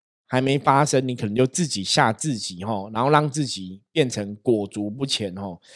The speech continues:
这个都是运动可能会发生或是会遇到的状况。可是就像我们刚刚前面跟大家讲的嘛，你在参加这种运动会的过程中，其实你的情绪又随着运动里面的人高潮起伏嘛，吼，你会这样子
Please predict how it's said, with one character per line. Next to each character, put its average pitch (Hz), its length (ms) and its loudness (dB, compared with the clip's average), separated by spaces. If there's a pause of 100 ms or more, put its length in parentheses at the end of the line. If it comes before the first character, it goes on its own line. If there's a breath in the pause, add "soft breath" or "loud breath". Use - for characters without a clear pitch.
(200 loud breath)
这 269 100 0
个 254 80 4
都 196 100 6
是 214 140 0
运 185 220 2
动 170 180 4
可 113 120 -4
能 101 140 -2
会 135 220 4
发 127 280 0
生 127 180 -4
或 127 60 -4
是 131 120 0
会 143 120 4
遇 170 180 -4
到 131 220 2
的 104 120 -2
状 104 220 -4
况。 92 300 -10 (520)
可 127 80 0
是 185 160 6
就 185 120 4
像 170 220 2
我 104 60 -2
们 98 180 -4
刚 123 160 2
刚 123 300 2
前 110 160 -4
面 120 160 -2
跟 117 160 -4
大 127 100 0
家 113 160 2
讲 95 280 -6
的 87 60 -12
嘛， 90 200 -12
你 101 160 -10
在 131 100 -2
参 143 140 -4
加 143 80 2
这 143 60 2
种 113 120 -2
运 123 120 -6
动 123 140 -4
会 123 100 2
的 110 80 2
过 120 180 -2
程 101 240 -6
中， 117 220 -2
其 113 120 -4
实 123 120 -6
你 127 100 -2
的 104 80 -2
情 104 220 -6
绪 131 100 0
又 123 80 6
随 113 180 0
着 110 140 -2
运 120 160 -6
动 120 180 0
里 101 80 -6
面 120 140 0
的 107 120 0
人 95 260 -4 (400)
高 151 200 10
潮 120 300 2
起 101 320 0
伏 92 300 -6
嘛， 104 240 -2
吼， 104 260 0
你 95 160 -6
会 131 160 4
这 135 80 0
样 120 180 0
子 104 280 -4